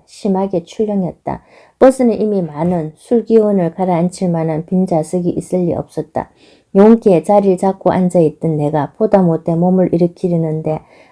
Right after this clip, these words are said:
한 발 앞서 앞자리에 나이 지긋한 아저씨가 일어섰다. "젊은이, 힘들어 보이는데 여기 앉아요. 어서." 그때였다. 세상이 부끄러운 듯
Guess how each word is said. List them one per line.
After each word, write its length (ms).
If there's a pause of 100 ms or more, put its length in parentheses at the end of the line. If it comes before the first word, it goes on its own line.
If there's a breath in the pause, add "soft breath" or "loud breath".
한 200
발 160
앞서 300
앞자리에 540
나이 300
지긋한 600
아저씨가 460
일어섰다. 600 (540 soft breath)
"젊은이, 560
힘들어 440
보이는데 540
여기 160
앉아요. 600
어서." 460 (420 soft breath)
그때였다. 720 (280 soft breath)
세상이 580
부끄러운 520
듯 260